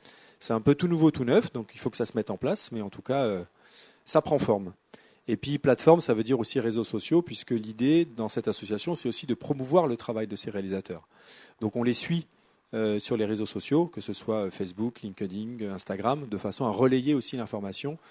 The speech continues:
euh, via la page de la compagnie. Donc pour nous, c'est important, parce que, euh, bah, on estime que le travail qui est fait, euh, doit être visible. Et justement, question visibilité, vous verrez ça, euh, tout à l'heure avec Florence, qui est meilleure que moi à ce jeu-là.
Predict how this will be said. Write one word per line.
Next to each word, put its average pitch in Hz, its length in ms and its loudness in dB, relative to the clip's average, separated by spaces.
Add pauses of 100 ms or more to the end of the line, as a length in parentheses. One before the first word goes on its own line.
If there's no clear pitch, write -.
(300)
euh, 95 240 -4
via 98 180 0
la 110 120 -2
page 123 360 0 (320)
de 107 140 0
la 110 100 4
compagnie. 95 400 -6 (1300)
Donc 95 140 -8
pour - 120 0
nous, 139 80 0
c'est 131 200 2
important, 143 500 4 (220)
parce - 200 -10
que, 113 120 0
euh, 95 400 2
bah, 92 100 -2
on 95 80 -6
estime 131 340 -6
que - 140 -4
le 98 140 -2
travail 107 400 0
qui - 180 -12
est 90 60 -4
fait, 131 320 0
euh, 90 200 -6
doit 104 220 2
être 104 100 -6
visible. 104 460 -4 (520)
Et 104 100 -8
justement, 101 400 -8
question - 320 -10
visibilité, 92 640 -6
vous 95 200 -6
verrez 92 180 -6
ça, 107 280 -8
euh, 90 260 -10
tout - 180 -20
à 98 80 -8
l'heure 101 140 -4
avec 92 200 -8
Florence, 98 440 -6 (460)
qui - 100 -8
est - 20 -4
meilleure 101 240 -2
que - 100 -2
moi 117 120 0
à 113 40 0
ce - 120 -2
jeu-là. 87 260 0